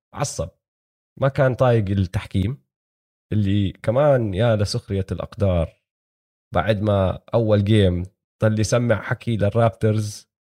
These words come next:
ومدرب الرابترز الزلمة المحترم نيك نيرس، حكي له: "بس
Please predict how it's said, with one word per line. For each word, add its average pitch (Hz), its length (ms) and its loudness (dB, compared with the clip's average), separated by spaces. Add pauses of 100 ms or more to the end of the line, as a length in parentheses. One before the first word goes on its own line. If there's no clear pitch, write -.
(100)
ومدرب 113 520 2
الرابترز 101 540 0
الزلمة 127 380 0
المحترم 123 480 0
نيك 107 240 -2
نيرس، 95 480 -2
حكي - 220 -6
له: 98 140 -2
"بس - 520 -4